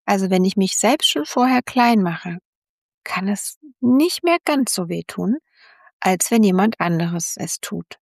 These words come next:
Bam. Ja, fühlst du dich ertappt? Das ist auch so dieses berühmte, wenn Menschen sich über sich selbst lustig machen vor anderen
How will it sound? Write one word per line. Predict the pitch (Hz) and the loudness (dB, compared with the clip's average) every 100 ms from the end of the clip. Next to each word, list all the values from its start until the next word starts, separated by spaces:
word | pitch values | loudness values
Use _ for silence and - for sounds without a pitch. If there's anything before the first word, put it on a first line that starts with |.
| _ _ _ _ _ | _ _ _ _ _
Bam. | 180 160 175 - _ _ _ _ _ _ | -2 -2 -6 -14 _ _ _ _ _ _
Ja, | 196 202 | -2 -2
fühlst | - 185 - | -2 -6 -4
du | |
dich | 185 180 | -4 -4
ertappt? | 175 - 220 - - - _ _ _ _ _ _ _ - | -6 -4 -6 -6 -12 -20 _ _ _ _ _ _ _ -14
Das | - | -6
ist | 202 | -2
auch | - 180 | 0 -2
so | - | -2
dieses | 202 202 190 | 0 0 -2
berühmte, | - 208 208 214 - 196 | -4 0 2 4 4 2
wenn | 185 180 | 4 4
Menschen | 185 208 226 - 214 | 4 4 2 2 2
sich | 208 185 - | 2 0 0
über | 185 175 | 0 0
sich | 175 170 | 0 -4
selbst | - 190 214 - - | 0 2 2 -2 -6
lustig | 180 - - 165 | -6 -4 -6 -4
machen | 170 160 - 185 247 | -2 -4 -2 0 0
vor | - - - | 0 0 0
anderen | 180 170 165 180 | 2 2 2 2